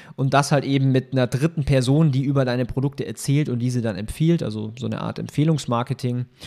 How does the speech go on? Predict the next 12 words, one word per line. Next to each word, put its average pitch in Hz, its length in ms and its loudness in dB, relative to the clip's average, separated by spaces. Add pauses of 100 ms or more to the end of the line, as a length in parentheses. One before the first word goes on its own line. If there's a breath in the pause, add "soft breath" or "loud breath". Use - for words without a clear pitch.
(260 loud breath)
Und 233 180 6
vor 180 140 4
allen 165 160 6
Dingen 156 140 6
auch, 143 240 4
um 151 320 4
Content 160 640 0 (340)
einzusammeln 123 640 2
und 123 160 -2
Content 156 580 4
zu 135 120 -4
generieren 123 640 2